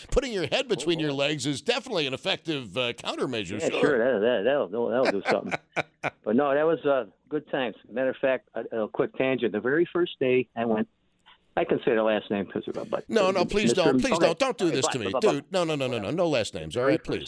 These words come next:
Speaker 2: please.
Speaker 1: weekend we went there was the fog game when Philadelphia and the Sabres. It was May. It was so hot. They had the la-, layer of fog on the ice.
Speaker 2: Yep.
Speaker 1: We had to rush around all the way up, find any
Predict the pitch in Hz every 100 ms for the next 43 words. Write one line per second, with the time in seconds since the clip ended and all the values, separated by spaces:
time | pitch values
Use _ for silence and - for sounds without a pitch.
0 | - 135 135 131 131 123 107 101 110 104
1 | - - - 107 - 113 - 120 123 110
2 | 98 98 101 - _ - _ _ 110 98
3 | - - 123 127 110 107 - 113 110 110
4 | - 120 110 95 87 - 117 - 107 110
5 | 135 113 98 - 117 131 123 104 _ -
6 | - _ _ 110 95 104 113 110 110 107
7 | 113 110 107 - 113 120 135 147 147 147
8 | - 190 - _ _ 117 107 107 104 123
9 | - 135 127 117 113 120 135 135 135 131
10 | - _ _ - 127 127 123 131 156